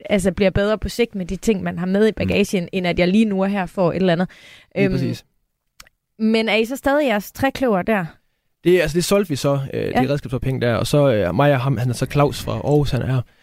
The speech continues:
Speaker 2: vi, øh, som hjælper med næseklem, vi gik så, altså, vi arbejder super godt sammen, og han, han er mega rar og, og dygtig og virkelig erfaren. Så vi arbejder sammen også, øh, i dag også, og jeg har haft, altså, haft mange andre projekter,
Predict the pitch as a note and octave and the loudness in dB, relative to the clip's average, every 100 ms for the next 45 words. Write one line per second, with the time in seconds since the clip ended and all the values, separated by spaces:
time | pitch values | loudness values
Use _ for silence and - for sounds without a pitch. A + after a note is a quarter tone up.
0 | _ _ - C#3 B2+ A#2+ C3+ A#2+ - D3+ | _ _ 0 2 4 2 2 0 2 0
1 | C3 C3+ D3 - A#2+ B2 C#3 C#3 - B2 | 2 2 2 0 0 2 0 0 0 0
2 | B2 B2+ C3+ C3 C3+ B2 - G#2+ - C3+ | 0 0 2 2 2 0 0 -2 0 0
3 | B2 A2 B2 A#2+ A#2 A#2 B2+ C3 D3 - | 0 0 -2 -2 -2 -2 0 2 2 0
4 | B2 G#2 G2+ A2 - C#3 C#3+ - F#2 A2+ | -2 -2 -2 -4 -4 -2 -2 -2 -4 -2
5 | D3 - - C#3+ A2+ - _ _ _ - | -2 -2 0 0 0 -4 _ _ _ -4
6 | D3 D3 C3+ B2+ D#3 C3+ B2+ - - A#1 | 2 2 2 0 0 0 -2 -4 -6 -4
7 | G2 A2+ - D#3+ E3 A#2 - - B2+ C3 | -6 -8 -4 -2 0 -2 -6 -6 -2 -2
8 | B2 - A#2+ A2+ - - - C#3+ C#3 D#3 | -2 -4 -8 -8 -12 -6 -2 0 2 0
9 | D3+ B2+ D3+ - A2 G#2 | -2 -4 -6 -4 -6 -6